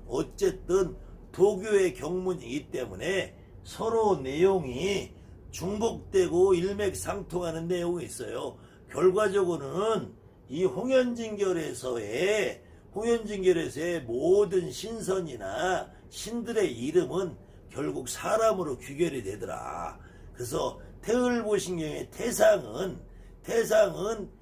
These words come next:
태을의 화신이다. 태을은 인간의 혼백이다. 그런데 이 태을경에 나오는, 태을경의 뇌정은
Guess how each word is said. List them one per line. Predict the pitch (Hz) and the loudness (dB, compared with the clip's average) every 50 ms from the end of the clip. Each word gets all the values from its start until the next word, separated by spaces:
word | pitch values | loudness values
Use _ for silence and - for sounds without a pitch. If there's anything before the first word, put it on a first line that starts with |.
| - - - - | -20 -20 -20 -10
태을의 | - - 254 254 262 254 247 233 214 202 185 147 | -4 0 0 2 2 2 0 0 0 0 0 -2
화신이다. | 131 170 185 175 - 190 190 156 123 - 98 92 - - | -2 -2 -2 -2 -4 -4 -6 -8 -6 -6 -8 -10 -10 -10
태을은 | - - 226 269 269 262 254 247 214 190 202 214 196 - - - - - - _ - - | -6 -4 -2 0 2 2 4 6 6 6 6 4 2 0 -6 -12 -20 -20 -20 _ -10 -6
인간의 | 151 175 208 214 208 214 208 190 185 175 | -4 -4 -4 -2 -2 0 0 0 0 0
혼백이다. | 160 - - 247 262 262 262 247 240 233 202 156 139 123 110 85 76 71 80 92 95 90 - - - - - - - - - - | -2 -2 -2 -2 -2 0 -2 0 2 2 2 2 0 -4 -6 -6 -4 -4 -4 -4 -4 -6 -8 -10 -18 -20 -20 -20 -20 -20 -20 -12
그런데 | - - 180 220 240 233 214 196 180 202 208 220 220 208 190 - - - - - - - - | -4 0 4 4 4 4 4 2 2 4 4 4 2 0 -4 -6 -12 -20 -20 -20 -20 -18 -10
이 | - 160 196 220 226 214 226 - - | -8 -6 -6 -4 -6 -6 -8 -12 -12
태을경에 | - - 233 269 269 269 262 254 247 240 233 220 214 202 196 190 202 196 | -8 -6 -4 -2 -2 -2 -2 -2 -2 -4 -2 -2 -2 -4 -4 -6 -6 -6
나오는, | 180 - - 104 - - 156 151 147 147 139 120 117 151 196 214 208 147 - - | -6 -6 -6 -6 -6 -6 -6 -6 -6 -6 -6 -4 0 2 4 4 4 2 -2 -6
태을경의 | - - 190 220 220 214 202 190 180 170 165 135 | -6 -4 -2 -2 0 0 -2 -2 -2 -2 -4 -4
뇌정은 | 117 123 139 165 180 165 208 240 226 220 139 123 135 170 165 - | -2 0 0 0 2 4 4 4 4 4 2 -2 -4 -4 -6 -8